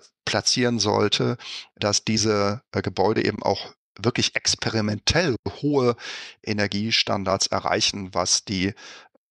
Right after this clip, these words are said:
was die umschlossene Fläche, die Hüllfläche der Gebäude angeht, also die sozusagen auszureizen, so wenig Fläche bei Volumen zu erzeugen, wie es geht, was ja heute in der nachhaltigen Bauweise sehr wichtig ist,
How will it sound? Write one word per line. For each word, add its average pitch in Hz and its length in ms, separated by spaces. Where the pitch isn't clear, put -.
was - 220
die 98 220
umschlossene 120 640
Fläche, 120 400
die 107 180
Hüllfläche 123 540
der 104 140
Gebäude 110 460
angeht, 101 340
also 101 180
die 110 160
sozusagen 104 640
auszureizen, 101 880
so 98 140
wenig 104 400
Fläche 113 640
bei 110 320
Volumen 113 340
zu 117 140
erzeugen, 104 640
wie 95 120
es - 160
geht, 127 260
was 104 140
ja 104 160
heute 107 240
in 101 100
der 98 240
nachhaltigen 98 640
Bauweise 110 440
sehr 101 200
wichtig - 340
ist, 95 220